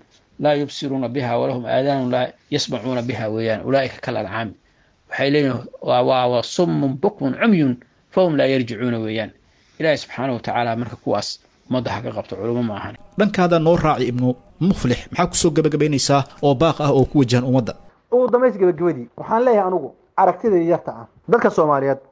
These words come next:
Speaker 3: laba ha kala doorteen, inay dulligan weligood ku jiraan. Maalin walbana mid loo soo dhoobdhoobo, madaxweynihii hebel la yidhaahdo, meelaha uu ka khudbeeyo, diyaaradaha uu raaco, safarro uu galo, lacaga uu gubo, halkaan aysan midig iyo bidix mid u dhaafin, waddooyinkuna ay xidhnaadaan,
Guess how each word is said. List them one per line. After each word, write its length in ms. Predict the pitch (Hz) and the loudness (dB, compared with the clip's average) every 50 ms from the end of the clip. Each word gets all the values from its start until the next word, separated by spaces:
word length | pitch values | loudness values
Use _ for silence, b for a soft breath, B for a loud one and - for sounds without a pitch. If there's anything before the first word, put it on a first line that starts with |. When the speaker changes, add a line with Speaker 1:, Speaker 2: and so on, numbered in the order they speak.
| _ _ _ - | _ _ _ 0
Speaker 3:
laba 200 | 156 170 196 190 | 2 4 4 4
ha 80 | 165 - | 2 -2
kala 180 | - 127 120 | -6 -6 -6
doorteen, 320 | 113 117 117 - - 107 - - - - | -6 -8 -12 -12 -14 -16 -16 -16 -8 -4
inay 180 | 214 208 190 | -2 -2 -2
dulligan 460 | 175 160 165 185 226 214 202 180 165 160 170 | -2 -4 -6 -4 -4 -2 -2 -2 -2 0 2
weligood 240 | 196 190 180 151 - | 2 2 2 0 -2
ku 80 | 156 | -8
jiraan. 260 | - - 131 120 110 - _ _ _ _ - | -14 -12 -12 -12 -12 -14 _ _ _ _ -4
Maalin 280 | 151 156 175 202 208 | 0 2 4 4 4
walbana 240 | 196 185 185 185 180 | 4 2 2 0 0
mid 140 | 185 180 175 | 0 0 2
loo 120 | 180 175 | 2 2
soo 160 | 175 160 147 139 - | 2 0 -4 -4 -2
dhoobdhoobo, 460 | 147 147 135 113 131 151 151 165 175 175 - _ _ _ _ _ _ _ _ - | -2 -2 -2 0 0 0 2 2 0 -2 -4 _ _ _ _ _ _ _ _ -6
madaxweynihii 480 | 151 139 127 147 156 170 180 175 165 165 | -4 -2 0 0 0 0 0 0 0 0
hebel 180 | 175 170 151 | 0 -2 -2
la 60 | 147 | -4
yidhaahdo, 360 | 143 143 143 143 147 170 175 - _ _ _ _ _ _ _ - | -4 -2 -2 -2 -2 -2 -4 -8 _ _ _ _ _ _ _ -4
meelaha 240 | 151 165 175 175 165 | 0 2 2 2 2
uu 40 | 151 | 2
ka 120 | - 170 | -2 -2
khudbeeyo, 580 | - 165 151 135 135 143 147 151 160 170 160 - - _ _ _ _ | 0 -2 -2 0 0 2 4 4 2 2 -2 -6 -10 _ _ _ _
diyaaradaha 340 | 139 147 151 160 175 170 165 | 0 2 2 4 4 2 2
uu 140 | 160 160 147 | 2 0 0
raaco, 360 | 135 147 151 151 139 160 185 180 - _ _ _ _ | 2 2 2 4 4 2 0 -2 -6 _ _ _ _
safarro 420 | _ 156 135 127 147 147 180 185 185 | _ -4 0 2 2 2 4 2 0
uu 160 | 175 165 156 143 | 0 -2 -2 -2
galo, 220 | 135 151 160 180 180 - - _ _ _ - | 0 2 2 2 0 -2 -10 _ _ _ -8
lacaga 340 | 139 127 131 160 170 190 208 214 170 | -4 0 2 2 2 2 0 0 -2
uu 120 | 165 156 | -6 -6
gubo, 400 | 147 139 143 160 180 190 185 b b b b b b b b b b _ _ _ | -6 -6 -2 0 0 0 0 b b b b b b b b b b _ _ _
halkaan 540 | - - 233 226 214 - - 196 190 190 170 | -4 -2 -2 -2 -2 -2 0 0 0 0 0
aysan 300 | 156 160 139 - 156 151 | -4 -8 -8 -10 -10 -8
midig 320 | 156 170 202 226 226 180 | -6 -2 -2 -2 -2 -2
iyo 80 | 165 156 | -4 -2
bidix 200 | 156 170 - 160 | 0 -2 -2 -2
mid 100 | 165 156 | -4 -6
u 80 | 165 | -6
dhaafin, 280 | 156 131 - - 131 127 | -6 -6 -8 -8 -8 -8
waddooyinkuna 440 | 131 135 170 202 202 170 180 175 170 | -4 0 0 0 0 0 -2 -2 -2
ay 80 | 160 - - | -2 -2 -4
xidhnaadaan, 500 | 165 156 160 165 180 202 196 175 151 | -6 -2 0 2 2 2 2 0 -4